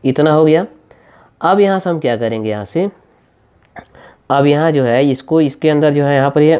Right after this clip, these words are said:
ब्रैकेट लगा लेंगे, यह हो जाएगा इस तरह से ई पावर एक्स, यहाँ हो जाएगा एक्स प्लस वन माइनस टू बटा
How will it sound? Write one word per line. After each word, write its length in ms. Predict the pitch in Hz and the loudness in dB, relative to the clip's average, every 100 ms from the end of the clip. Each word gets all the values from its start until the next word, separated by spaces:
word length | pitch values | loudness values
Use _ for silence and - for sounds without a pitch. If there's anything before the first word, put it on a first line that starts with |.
| - | -2
ब्रैकेट 440 | 123 120 120 123 110 | -2 0 2 0 0
लगा 200 | 107 104 | 2 2
लेंगे, 280 | 104 104 110 | 0 0 2
यह 180 | 135 | 2
हो 160 | 127 143 | 4 4
जाएगा 260 | 135 127 120 | 2 2 2
इस 140 | 110 | 0
तरह 200 | 107 98 | -4 -4
से 220 | 95 143 170 _ _ _ _ _ - | -6 -10 -10 _ _ _ _ _ -4
ई 180 | 123 123 | -2 0
पावर 260 | 113 107 | 0 2
एक्स, 400 | 101 120 135 - _ _ _ _ _ _ | 2 0 -2 -10 _ _ _ _ _ _
यहाँ 260 | 127 120 120 | -4 0 0
हो 80 | 113 | 2
जाएगा 340 | 117 110 113 | 2 2 2
एक्स 240 | 117 123 - | 2 0 -2
प्लस 280 | 120 117 117 | -4 -2 0
वन 260 | 123 160 170 _ _ _ _ _ _ _ _ _ - | 0 0 -4 _ _ _ _ _ _ _ _ _ -8
माइनस 540 | 117 117 113 117 110 - | -4 -2 0 -2 -4 -2
टू 280 | 127 139 165 - _ _ _ _ _ _ _ _ _ _ - | 0 0 -2 -10 _ _ _ _ _ _ _ _ _ _ -8
बटा 580 | 127 127 127 120 101 | -2 0 0 -2 -2